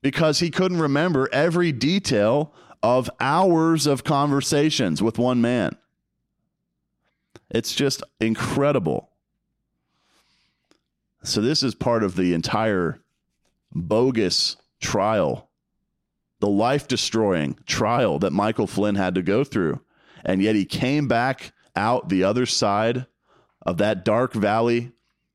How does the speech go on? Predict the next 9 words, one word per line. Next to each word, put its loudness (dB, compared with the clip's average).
and 0
he 2
decided 0
to 0
go 2
back 0
into 2
the 0
valley 0